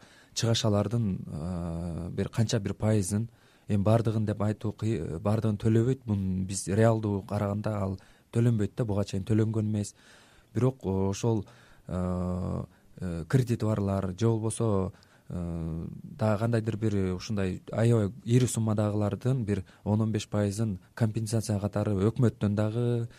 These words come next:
жана өзүбүздүн ошол жана жогоруда айтылган берекеттин президентинен дагы талап кылдык. Э, эң башкысы эле ошол бизде тез болуш керек болуп атат. Себеби бизде, мисал, Сейтек базары күйдө азыркыга чейин эч нерсе болбой турат ошол жерде. Же бир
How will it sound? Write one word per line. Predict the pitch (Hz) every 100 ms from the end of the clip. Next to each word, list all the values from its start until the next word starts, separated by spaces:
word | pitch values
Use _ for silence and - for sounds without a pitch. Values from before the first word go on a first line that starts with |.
| - - _ -
жана | 104 110 101
өзүбүздүн | 104 104 107 104
ошол | 95 95 92
жана | 90 101
жогоруда | 95 104 107 -
айтылган | 98 95 101 95 - - _ -
берекеттин | 113 113 110 107 107
президентинен | 101 113 117 107 107 92
дагы | 92 92 113 98
талап | 104 104 -
кылдык. | 92 85 - _ _ - - - - -
Э, | 95 92
эң | 95 127 131
башкысы | 120 123 - 120 131 127
эле | 120 120
ошол | 110 - 113
бизде | 98 113 117 107
тез | 92 123 131 113
болуш | 107 120 123 -
керек | - 123
болуп | - 120
атат. | 135
Себеби | - 113 107
бизде, | 110 110 117
мисал, | 110 - 131 131 - _
Сейтек | - 123 123 117
базары | 117 117 113
күйдө | 107 120 139 120
азыркыга | 117 117 117
чейин | 113 117 120
эч | 156
нерсе | 143 120
болбой | 120 107
турат | 101 127 110
ошол | 101 104
жерде. | 95 92 95 95 - -
Же | 107 120 123 123
бир | 110 120 123 104